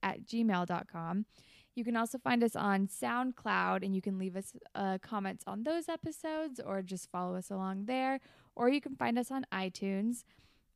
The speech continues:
Um, and if you're on iTunes, you can rate, review, and subscribe to our podcast. And if you leave us a review, we will make a little mini fan fiction for you between you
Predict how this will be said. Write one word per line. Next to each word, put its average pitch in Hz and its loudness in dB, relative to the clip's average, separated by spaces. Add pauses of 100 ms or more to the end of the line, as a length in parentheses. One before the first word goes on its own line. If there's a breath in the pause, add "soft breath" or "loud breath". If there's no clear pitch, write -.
Um, 196 4
and 214 2
if 233 -6
you're 277 -4
on 381 -2
iTunes, 190 2 (420 soft breath)
you 240 2
can 202 4
rate, 269 0
review, 285 2
and 277 0
subscribe 185 0
to 202 -2
our 165 2
podcast. 160 -6 (100)
And 320 -6
if - -10
you 330 -8
leave 349 -4
us 349 -8
a 349 -6
review, 339 2 (360 soft breath)
we 277 2
will 294 2
make 302 -2
a 269 -2
little 269 0
mini 311 0
fan 339 -4
fiction 202 -6
for 196 -4
you 196 0
between 202 -2
you 254 0